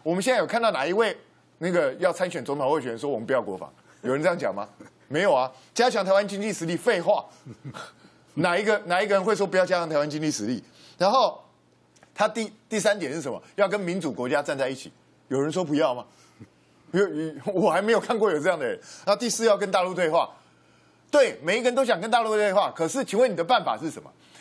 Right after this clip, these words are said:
蔡英文上台了七年多，完全没有办法跟中国大陆对话。那请问一下，你一直说你的两岸政策是承继蔡英文的，那请问一下，你到底要怎么对话？你根本不可能对话嘛！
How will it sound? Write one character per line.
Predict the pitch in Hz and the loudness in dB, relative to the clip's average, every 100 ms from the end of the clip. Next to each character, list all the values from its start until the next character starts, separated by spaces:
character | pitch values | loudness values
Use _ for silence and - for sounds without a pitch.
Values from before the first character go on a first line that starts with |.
| - 151 - | -20 -18 -2
蔡 | 262 285 | 2 2
英 | 285 | 2
文 | 214 | 0
上 | 202 269 | 0 0
台 | 208 | 0
了 | 190 | 0
七 | 202 269 285 | 0 -2 0
年 | 233 208 | 0 2
多， | 233 | 2
完 | 220 214 | 4 0
全 | 185 | 0
没 | 220 | 0
有 | 202 | 2
办 | 190 | 2
法 | |
跟 | 185 185 | 0 -2
中 | 190 | 0
国 | |
大 | 175 | 2
陆 | 170 | 0
对 | 165 156 | 0 0
话。 | 151 - - - | 0 -2 -10 -2
那 | - | 2
请 | 202 190 | 2 2
问 | 196 269 | 2 2
一 | 196 | 2
下， | 247 - - | 0 -2 -6
你 | - 202 | -4 0
一 | 220 | 0
直 | 202 | 2
说 | 254 | 0
你 | 220 | 2
的 | 175 | 2
两 | 156 | 2
岸 | 170 | 0
政 | 202 214 | 0 0
策 | 214 | 0
是 | 214 | 0
承 | 185 160 | -4 -4
继 | 190 | -2
蔡 | 190 | -2
英 | 180 160 | -2 -2
文 | 107 | -6
的， | 101 - - | -6 -12 -6
那 | - | -2
请 | - 180 | -2 0
问 | 196 | 0
一 | |
下， | 180 | 0
你 | |
到 | 139 156 | 0 0
底 | |
要 | 127 | -2
怎 | 123 | -4
么 | 92 | -8
对 | 98 | -8
话？ | 90 - _ _ _ _ _ - | -8 -14 _ _ _ _ _ -6
你 | |
根 | 196 311 | -2 0
本 | 262 | 0
不 | 285 | 0
可 | 208 | 0
能 | 190 208 | 0 4
对 | 262 | 2
话 | 214 208 | 4 0
嘛！ | 147 | 0